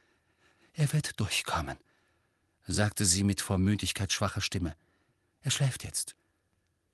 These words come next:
Später können wir ihn alle besuchen. Bill ist noch bei ihm. Er nimmt sich den Morgen frei.“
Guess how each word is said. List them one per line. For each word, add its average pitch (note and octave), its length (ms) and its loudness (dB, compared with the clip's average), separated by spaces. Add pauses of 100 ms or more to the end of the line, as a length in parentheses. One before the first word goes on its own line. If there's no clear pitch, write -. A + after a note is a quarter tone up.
(140)
Später E3 460 4
können C3+ 400 4
wir A#2+ 120 4
ihn A#2 100 2
alle C3 180 0
besuchen. G#2 500 -2 (500)
Bill C3+ 180 4
ist - 180 0
noch G#2 100 -2
bei G#2 160 0
ihm. G2+ 200 0 (680)
Er C3 280 8
nimmt B2+ 260 6
sich G#2+ 180 0
den A2+ 160 2
Morgen G#2+ 300 2
frei.“ F#2 360 -4